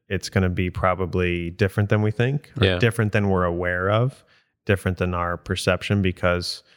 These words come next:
Speaker 1: um, there are just places we don't wanna go. There are things we don't wanna hear.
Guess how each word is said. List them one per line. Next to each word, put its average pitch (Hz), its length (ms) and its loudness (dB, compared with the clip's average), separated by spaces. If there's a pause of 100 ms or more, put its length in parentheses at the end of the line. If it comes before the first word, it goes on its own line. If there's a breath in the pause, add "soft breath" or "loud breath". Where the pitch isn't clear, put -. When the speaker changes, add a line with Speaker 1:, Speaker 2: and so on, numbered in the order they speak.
(400 soft breath)
Speaker 1:
um, 85 540 0
there 95 200 4
are 85 60 -4
just 95 460 -2
places 95 340 0
we 98 100 0
don't 95 180 0
wanna 90 180 0
go. 127 360 2 (460 soft breath)
There - 60 -12
are - 20 -14
things 101 260 4
we 98 60 2
don't 92 140 2
wanna 85 160 0
hear. 131 500 0